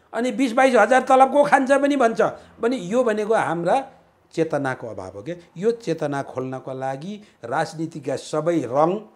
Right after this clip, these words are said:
सबै सिङ, यी सबै कुराहरू बुझ्नुपर्छ। त्यसको लागि राजनीति प्रशिक्षण गर्नुपर्छ।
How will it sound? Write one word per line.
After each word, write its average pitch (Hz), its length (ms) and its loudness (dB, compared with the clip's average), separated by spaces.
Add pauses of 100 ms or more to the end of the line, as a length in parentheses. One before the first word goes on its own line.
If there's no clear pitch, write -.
(180)
सबै 170 440 2
सिङ, 226 400 -2 (560)
यी 240 180 -2
सबै 226 320 6
कुराहरू 165 380 4
बुझ्नुपर्छ। 156 540 -4
त्यसको 190 300 -6
लागि 151 240 -2
राजनीति 143 440 -4
प्रशिक्षण 202 520 -4
गर्नुपर्छ। 208 440 -2